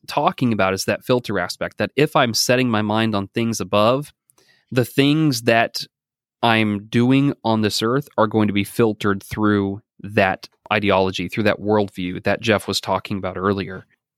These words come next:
That means I shouldn't ever be in a point where I'm in a nothing box regarding Jesus.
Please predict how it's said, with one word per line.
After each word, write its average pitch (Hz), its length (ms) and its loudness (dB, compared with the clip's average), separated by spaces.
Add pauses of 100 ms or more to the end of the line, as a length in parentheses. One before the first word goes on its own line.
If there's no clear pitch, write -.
(160)
That 135 420 0
means 127 340 2 (200)
I 127 120 2
shouldn't 160 460 -2 (180)
ever 139 220 2
be 120 200 0
in 127 60 2
a 101 60 -2
point - 460 -4
where 113 160 0
I'm 107 200 0
in 123 140 2
a 120 80 2
nothing 117 380 0
box 95 380 -6
regarding 104 420 2
Jesus. - 680 -4